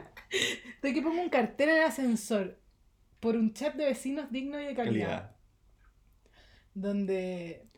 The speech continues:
Speaker 1: puede existir el amor de pandemia. Y ni siquiera el amor, quizá un touch and go por ahí.
Speaker 2: Una,
Speaker 1: ¿Se dice
Speaker 2: una,
Speaker 1: todavía touch and go?
Speaker 2: una
Speaker 1: ¿O es muy
Speaker 2: tensión,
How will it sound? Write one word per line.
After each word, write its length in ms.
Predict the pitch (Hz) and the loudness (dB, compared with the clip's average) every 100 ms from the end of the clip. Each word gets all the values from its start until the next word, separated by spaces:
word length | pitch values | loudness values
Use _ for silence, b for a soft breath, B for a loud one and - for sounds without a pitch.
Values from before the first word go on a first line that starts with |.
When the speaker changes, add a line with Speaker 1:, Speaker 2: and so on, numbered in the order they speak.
| _ _ | _ _
Speaker 1:
puede 180 | - 233 | 0 2
existir 360 | 240 226 - 233 | 2 -2 -2 2
el 100 | 240 | 2
amor 240 | 220 220 | 2 2
de 60 | 202 | 0
pandemia. 440 | 202 196 185 175 B B B | -2 -2 -4 -6 B B B
Y 100 | 254 | 0
ni 100 | 285 | 0
siquiera 340 | - - 214 | 0 0 2
el 80 | 208 | 4
amor, 360 | 226 220 311 - | 4 6 4 2
quizá 280 | 247 240 240 | 0 2 2
un 100 | 226 | 2
touch 220 | 226 214 | -2 -2
and 180 | 196 190 | -4 0
go 220 | 277 349 | -2 0
por 100 | 285 | 0
ahí. 480 | 262 302 302 247 226 - - - | 0 0 -4 -6 -12 -20 -20 -6
Speaker 2:
Una, 220 | 147 359 | 2 6
Speaker 1:
¿Se 60 | 440 | 8
dice 220 | 427 - | 6 6
Speaker 2:
una, 100 | 254 | 4
Speaker 1:
todavía 340 | 233 233 233 226 | 6 4 4 2
touch 200 | 226 214 | 0 -2
and 180 | 208 | -2
go? 140 | 202 208 | 0 2
Speaker 2:
una 120 | 240 | 2
Speaker 1:
¿O 80 | 240 | 4
es 100 | 233 | 6
muy 140 | 220 226 | 6 6
Speaker 2:
tensión, 160 | 214 | 4